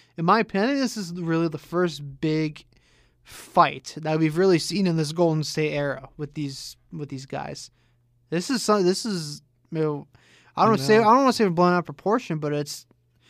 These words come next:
Speaker 1: can you correct me if I'm wrong, but this is really the first big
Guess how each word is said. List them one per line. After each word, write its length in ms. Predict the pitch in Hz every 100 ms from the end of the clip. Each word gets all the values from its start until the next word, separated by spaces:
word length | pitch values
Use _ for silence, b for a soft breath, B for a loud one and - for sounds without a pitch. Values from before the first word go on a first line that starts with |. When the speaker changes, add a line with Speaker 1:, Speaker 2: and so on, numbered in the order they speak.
| b b b b - 175
Speaker 1:
can 140 | 202
you 80 | 185
correct 240 | 196 202
me 60 | 208
if 80 | 165
I'm 100 | 156
wrong, 160 | 180
but 140 | 170 160
this 180 | 208
is 100 | 190
really 240 | 156 165 175
the 80 | 147
first 520 | - 180 175 - 139
big 380 | 170 165 156